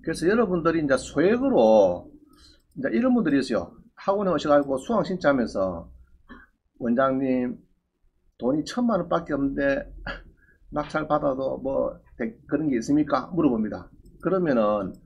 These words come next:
자, 이래요. 그러면은 여러 일억짜리 땅을 우리 천만 원 사기 힘들잖아요. 그런데 일억짜리의 십분의 일 은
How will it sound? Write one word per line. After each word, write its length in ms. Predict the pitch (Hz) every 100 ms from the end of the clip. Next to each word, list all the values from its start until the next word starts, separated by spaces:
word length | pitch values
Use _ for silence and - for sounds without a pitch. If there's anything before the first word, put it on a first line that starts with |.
| - - _ _
자, 160 | 110 -
이래요. 420 | 143 113 127 -
그러면은 500 | 165 190 170 170 151
여러 200 | 143 147
일억짜리 520 | 151 175 202 233 208
땅을 200 | - 156
우리 120 | 139 - -
천만 260 | 208 175
원 80 | 143
사기 220 | - 160
힘들잖아요. 520 | 151 170 143 95 - - - - - - - - - -
그런데 580 | 185 190 185 185 180 - _ - -
일억짜리의 640 | 165 190 190 202 190 175
십분의 480 | - 233 - 240 185
일 100 | 180
은 320 | 196 185